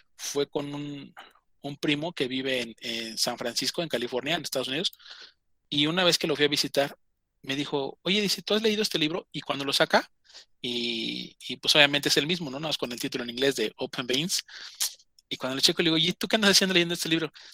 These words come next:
Dice, "No, so-", dice, "Es una, es una literatura obligada en la, en la Universidad de San Francisco", dice, "por los maestros".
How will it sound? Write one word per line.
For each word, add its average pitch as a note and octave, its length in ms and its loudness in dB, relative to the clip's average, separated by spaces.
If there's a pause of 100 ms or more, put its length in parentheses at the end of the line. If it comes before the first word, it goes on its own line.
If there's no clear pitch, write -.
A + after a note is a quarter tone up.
(240)
Dice, D3 240 2
"No, C#3+ 100 0
so-", D3 220 2 (200)
dice, D3+ 220 4
"Es - 80 4
una, F#3 300 0
es D3+ 160 4
una F3 120 0
literatura D3 480 0
obligada C#3 420 0
en B2 120 -6
la, A#2 180 -8
en B2 140 -4
la B2 40 -6
Universidad B2 380 -2
de D3 40 0
San B2+ 140 -2
Francisco", C#3+ 400 -4
dice, C3 160 -2
"por - 160 -14
los G#2+ 120 -8
maestros". C#3 400 -4